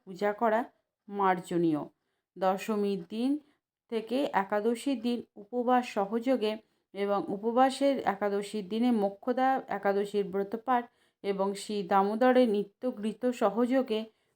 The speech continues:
ভক্তি শ্রদ্ধার মাধ্যমে ভজন করা আমাদের প্রত্যেকের কর্তব্য।" এরপর ভগবান শ্রীকৃষ্ণ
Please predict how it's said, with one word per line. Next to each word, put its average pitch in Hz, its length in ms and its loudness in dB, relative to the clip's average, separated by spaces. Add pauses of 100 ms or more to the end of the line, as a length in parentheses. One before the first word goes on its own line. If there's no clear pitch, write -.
(120)
ভক্তি 247 460 -2
শ্রদ্ধার 226 560 -4
মাধ্যমে 254 680 0 (880)
ভজন 214 420 2
করা 254 280 6
আমাদের 196 400 0
প্রত্যেকের 226 540 -8
কর্তব্য।" 180 720 -8 (600)
এরপর 202 380 4
ভগবান 202 480 2
শ্রীকৃষ্ণ 226 800 0